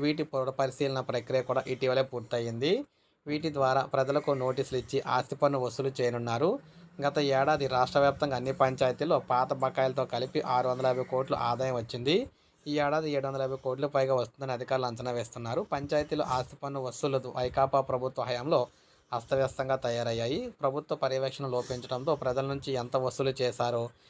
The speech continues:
పంచాయతీ బ్యాంకు ఖాతాలో ఎంత జమ చేశారో కూడా కార్యాలయాల్లో సరైన లెక్కలు లేవు.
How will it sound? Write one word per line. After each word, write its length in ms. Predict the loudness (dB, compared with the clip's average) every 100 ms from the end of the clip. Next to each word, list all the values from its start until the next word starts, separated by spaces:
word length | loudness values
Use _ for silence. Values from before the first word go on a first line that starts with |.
| _ -6
పంచాయతీ 500 | -4 0 4 4 2
బ్యాంకు 320 | -2 -2 -4
ఖాతాలో 360 | 0 2 4 2
ఎంత 260 | 0 0
జమ 220 | 0 0 -2 -4
చేశారో 300 | -2 0 -2
కూడా 220 | -2 -6 -4 -4
కార్యాలయాల్లో 420 | -4 -4 -6 -4
సరైన 280 | -2 -2 -2
లెక్కలు 320 | -6 -6 -8
లేవు. 240 | -6 -4